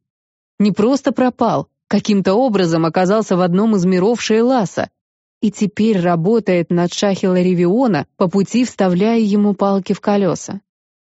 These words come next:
По крайней мере, я теперь понимаю, почему Ксандр не хотел, чтобы Земля досталась энергетическим вампирам. Да, это понять можно, но я никак не могла понять, что он чувствовал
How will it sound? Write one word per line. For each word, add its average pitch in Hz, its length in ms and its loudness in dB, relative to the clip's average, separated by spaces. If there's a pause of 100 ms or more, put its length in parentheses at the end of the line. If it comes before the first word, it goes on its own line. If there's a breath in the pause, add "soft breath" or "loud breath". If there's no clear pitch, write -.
(280)
По 190 140 0
крайней 208 360 0
мере, 196 260 0
я 185 180 0
теперь 185 280 -2
понимаю, 185 560 0
почему 190 460 0
Ксандр 202 500 -2
не 180 120 2
хотел, 190 480 -2
чтобы 185 320 -2
Земля 175 360 0
досталась 185 600 -2
энергетическим 180 840 -2
вампирам. 202 540 -2 (420)
Да, 190 320 2
это 165 180 -2
понять 233 380 0
можно, 202 400 0 (240)
но 214 140 2
я 226 180 2
никак 262 480 0
не 196 80 2
могла 185 380 0
понять, 196 540 0 (120)
что - 360 -2
он 202 200 2
чувствовал 180 800 0